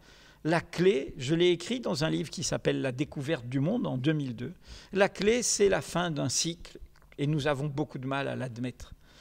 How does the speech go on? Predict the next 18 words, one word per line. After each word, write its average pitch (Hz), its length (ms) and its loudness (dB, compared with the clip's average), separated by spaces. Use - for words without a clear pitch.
Euh, - 280 -8
au 185 80 2
fond, 254 300 0
c'est - 180 4
la 190 140 6
fin 208 240 2
du 147 160 -4
cycle - 480 -2
où 170 240 -2
nous, 175 380 4
les 156 240 4
Européens, 147 680 -2
nous 160 160 4
sommes 185 380 2
projetés 135 500 -4
sur 123 220 -8
le 120 100 -8
monde. 113 300 -12